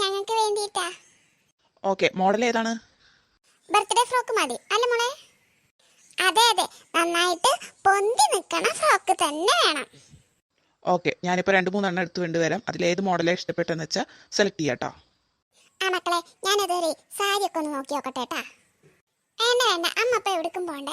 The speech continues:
Speaker 1: ഇവിടെ നിൽക്ക്, ഇപ്പൊ വരും അവര്.
Speaker 2: ആ മാഡം, ഇതിൽ വല്ലതും ഇഷ്ടപ്പെട്ടെന്ന് നോക്കി നോക്ക്. ഇതൊക്കെ ന്യൂ മോഡൽ വന്നതാണ് ഫ്രോക്ക്.
Speaker 1: ഹായ്, ഈ ഫ്രോക്ക് നല്ല രസമുണ്ട്, നല്ല ഭംഗിയുണ്ട് കാണാന്. ഇത് മതി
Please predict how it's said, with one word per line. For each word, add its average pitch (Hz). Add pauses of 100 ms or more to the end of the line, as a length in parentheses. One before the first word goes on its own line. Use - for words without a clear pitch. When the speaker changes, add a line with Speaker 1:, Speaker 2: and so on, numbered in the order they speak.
Speaker 1:
ഇവിടെ 440
നിൽക്ക്, 302 (120)
ഇപ്പൊ 480
വരും 302
അവര്. 269 (1300)
Speaker 2:
ആ - (140)
മാഡം, 139 (260)
ഇതിൽ 160
വല്ലതും 165
ഇഷ്ടപ്പെട്ടെന്ന് 147
നോക്കി 139
നോക്ക്. 139 (300)
ഇതൊക്കെ 165
ന്യൂ 160 (100)
മോഡൽ 139
വന്നതാണ് 131
ഫ്രോക്ക്. 127 (1200)
Speaker 1:
ഹായ്, 381 (440)
ഈ 403 (100)
ഫ്രോക്ക് 571 (100)
നല്ല 453 (160)
രസമുണ്ട്, 440 (500)
നല്ല 359 (160)
ഭംഗിയുണ്ട് 453 (100)
കാണാന്. 349 (440)
ഇത് 330
മതി 480